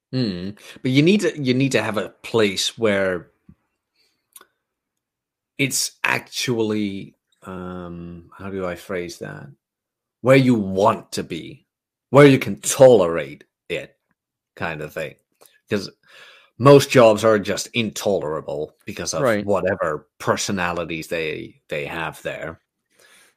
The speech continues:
Speaker 2: Mm-hmm.
Speaker 1: So you gotta be lucky. Because I know a couple of guys who have great jobs. They, they never wanna leave. It's like, "Yeah, no, uh, all fine and dandy. Like, you're slaving away in your nine-to-five, but I'm actually pretty happy in my nine-to-five."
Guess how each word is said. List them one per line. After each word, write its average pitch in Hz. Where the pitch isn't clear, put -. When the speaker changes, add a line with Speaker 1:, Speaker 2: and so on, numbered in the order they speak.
Speaker 2:
Mm-hmm. 90
Speaker 1:
So 131
you 131
gotta 127
be 110
lucky. 104
Because 85
I 123
know 143
a 80
couple 110
of 85
guys 76
who 92
have 85
great 110
jobs. 90
They, 104
they 120
never 92
wanna 87
leave. 87
It's -
like, 98
"Yeah, 202
no, 185
uh, 127
all 143
fine 135
and 113
dandy. 123
Like, 107
you're 117
slaving 180
away 151
in 139
your 127
nine-to-five, 139
but 123
I'm 120
actually 135
pretty 131
happy 127
in 92
my 90
nine-to-five." 80